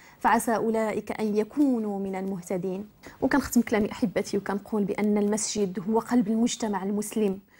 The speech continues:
والشريان ديال حياته الاجتماعية، وهو كيعكس صورة المجتمع المسلم في كل عصر،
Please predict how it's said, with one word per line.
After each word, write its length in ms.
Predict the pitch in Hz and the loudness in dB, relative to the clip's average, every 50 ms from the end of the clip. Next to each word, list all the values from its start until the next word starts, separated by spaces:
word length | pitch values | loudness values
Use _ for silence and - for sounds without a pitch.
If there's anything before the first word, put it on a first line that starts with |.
| - - - - - | -20 -20 -20 -6 -4
والشريان 680 | 226 - - - - 240 220 214 226 262 285 285 247 | -2 0 0 2 4 4 4 4 4 2 2 2 0
ديال 180 | 208 202 214 208 | 0 0 -2 -4
حياته 320 | - - 214 190 196 - | -4 -4 -4 -4 -2 -6
الاجتماعية، 840 | 208 - - 202 - - - 220 208 196 190 190 196 196 196 196 208 - _ _ _ _ | -8 -6 -6 -8 -6 -6 -2 -2 -2 -2 -2 -4 -4 -6 -6 -6 -8 -12 _ _ _ _
وهو 220 | - 214 233 240 | 2 4 4 4
كيعكس 560 | 247 - 277 247 226 233 - 381 381 - - - - - - - - _ | 4 4 2 0 0 0 -2 -2 -2 -2 -4 -10 -12 -20 -20 -20 -20 _
صورة 260 | - - 330 320 311 302 302 | -4 0 2 4 4 2 2
المجتمع 460 | 277 254 294 311 - - 269 262 247 | 0 0 0 -2 -2 -2 -2 -2 0
المسلم 440 | 240 254 254 294 - - 294 320 320 | 0 0 -2 -2 -4 -4 -4 -4 -4
في 120 | 311 - - | -4 -6 -6
كل 260 | _ - 453 403 339 262 | _ 2 4 4 4 2
عصر، 320 | - 208 208 - 208 202 | 0 -4 -10 -10 -12 -12